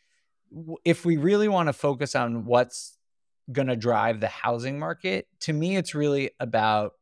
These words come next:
inflation, of course, and, but also the labor market. And, you know, I think that's what would really change Fed policy and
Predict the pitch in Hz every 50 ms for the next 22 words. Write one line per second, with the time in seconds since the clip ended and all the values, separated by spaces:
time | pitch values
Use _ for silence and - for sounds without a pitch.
0 | _ - 131 117 - - - 131 127 123 120 - - 135 131 131 131 131 127 -
1 | _ _ - 123 - _ _ - 113 98 87 113 135 - - - - _ _ _
2 | _ _ _ _ - 139 143 - - 127 147 139 - - 139 160 151 - 165 139
3 | 135 113 110 107 95 - 101 - - - - _ - - - - _ _ _ -
4 | 139 131 127 127 131 131 127 123 120 117 117 110 - - - - 123 135 127 -
5 | 190 196 185 - - - 143 135 147 147 - - 139 139 139 120 - 131 131 131
6 | 117 117 113 117 123 131 131 127 131 123 117 127 - - - 117 117 113 113 113
7 | 113 113 104 - - _ _ - - 151 156 156 139 - - 127 113 113 113 117
8 | - - - 104 98 98 101 98 - _ _ _ _ _ _ _ _ _ - 120
9 | 120 117 117 117 117 117 117 117 117 117 117 107